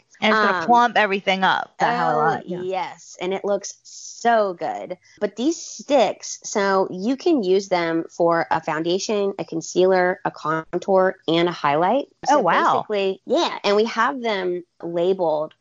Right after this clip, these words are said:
Speaker 2: So you have the shade that it is, and then right next to it is C, N, or W for cool, neutral, or warm. So, like, if you know that you're a cool and you get color matched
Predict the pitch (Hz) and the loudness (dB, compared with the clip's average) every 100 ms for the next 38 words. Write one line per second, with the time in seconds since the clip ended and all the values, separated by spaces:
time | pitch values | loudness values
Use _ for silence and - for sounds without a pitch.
0 | _ - 202 185 180 180 - - 202 208 | _ -4 0 2 0 -2 -4 -8 -6 -4
1 | 202 214 262 - 202 190 185 165 165 156 | -6 -6 -10 -4 -2 -2 -2 -4 -4 -4
2 | 156 151 151 165 - 165 170 165 165 - | -4 -2 -4 -10 -6 -4 -2 -2 -4 -6
3 | - - _ _ - 190 170 180 - - | -20 -20 _ _ -2 0 2 0 -2 -2
4 | 175 165 156 - 160 156 147 156 - - | 0 2 0 0 -2 0 -2 -6 -16 -18
5 | - - - 208 214 214 233 - _ _ | -16 -10 -4 -2 2 2 0 -2 _ _
6 | 175 185 175 - 156 156 151 151 92 - | -2 2 2 0 -2 2 0 0 -4 -6
7 | - - - - 156 156 _ - - 185 | -8 -14 -10 0 0 0 _ -6 2 4
8 | 180 175 165 170 165 156 151 165 165 - | 6 4 2 -2 -4 -6 -6 -6 -6 -8
9 | 156 151 139 147 135 80 - 180 - - | -10 -10 -10 -6 -4 -6 -8 -10 -12 -20
10 | _ - - 185 180 170 - 170 196 190 | _ -4 2 4 2 0 -6 -6 -4 -2
11 | 170 170 185 175 165 147 - 349 262 160 | 0 0 -2 -6 -8 -8 -4 0 2 4
12 | 147 226 240 170 160 165 170 - - - | 2 -2 -8 -8 -6 -6 -8 -8 -12 -4
13 | - 226 196 170 147 - - | 0 2 2 -2 -4 -10 -14